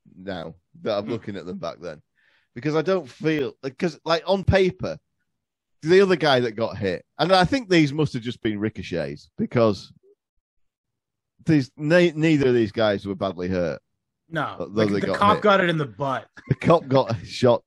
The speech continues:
Speaker 1: directly in the buttocks. Million dollar wound.
Speaker 2: Yeah.
Speaker 1: <laughs> And he was, uh, the coppers come out of this really well 'cause they didn't overreact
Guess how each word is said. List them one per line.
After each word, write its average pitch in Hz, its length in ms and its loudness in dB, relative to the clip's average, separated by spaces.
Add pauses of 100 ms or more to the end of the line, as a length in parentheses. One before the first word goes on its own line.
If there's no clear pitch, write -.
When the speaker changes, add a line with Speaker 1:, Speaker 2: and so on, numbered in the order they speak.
(180)
Speaker 1:
directly 92 680 -2
in 98 100 -4
the 92 100 -2
buttocks. - 1080 -16 (160)
Million 107 400 -2
dollar 101 320 0
wound. 87 540 -6 (520)
Speaker 2:
Yeah. 135 220 -12 (120)
Speaker 1:
<laughs> - 120 -10
And 139 180 0
he 185 200 4
was, 139 300 0
uh, 151 140 0 (960)
the 156 80 -2
coppers 190 380 0
come 151 180 0
out 123 160 2
of 117 60 -4
this 107 200 -8
really 123 420 0
well 92 240 -4
'cause 104 200 -10
they 127 80 2
didn't 151 300 -4
overreact 113 680 2